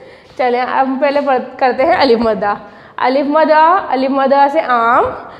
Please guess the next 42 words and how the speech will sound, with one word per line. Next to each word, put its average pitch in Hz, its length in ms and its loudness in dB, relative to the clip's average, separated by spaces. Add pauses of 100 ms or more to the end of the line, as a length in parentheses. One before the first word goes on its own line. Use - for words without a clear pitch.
(160)
अलिफ 262 240 0
मद्दा 277 320 2
से 330 140 -2
आड़ू, 240 520 2
अलिफ 269 360 -2
मद्दा 285 280 0
से 320 100 -2
आलू 254 420 2
भी 370 140 2
आता 349 280 2
है, 349 300 0 (280)
है 254 80 -4
ना 330 140 -2
students? 415 600 -2 (400)
चलिए 294 220 0
हम 330 160 0
पहले 294 180 2
इसकी 285 220 0
writing 233 380 0
करते 226 260 -6
हैं। 220 400 -12 (680)
पहले 277 240 2
हमने 294 340 2
बनाएंगे 277 560 0
इसमें, 311 240 -4
पहले 269 260 0
हम 269 160 -2
बनाएंगे 254 360 0
अलिफ, 240 540 0 (1200)
ऊपर 269 360 -4
से 277 140 -4
आहिस्ता, 269 420 0
आहिस्ता, 269 320 -2
आहिस्ता 262 340 -4
हम 277 60 -4
नीचे 247 300 -6
लेकर 240 240 -4
आएंगे। 240 240 -4
ये 269 160 -4
अलिफ 226 320 -6
हमने 254 220 -4
बनाया, 269 460 0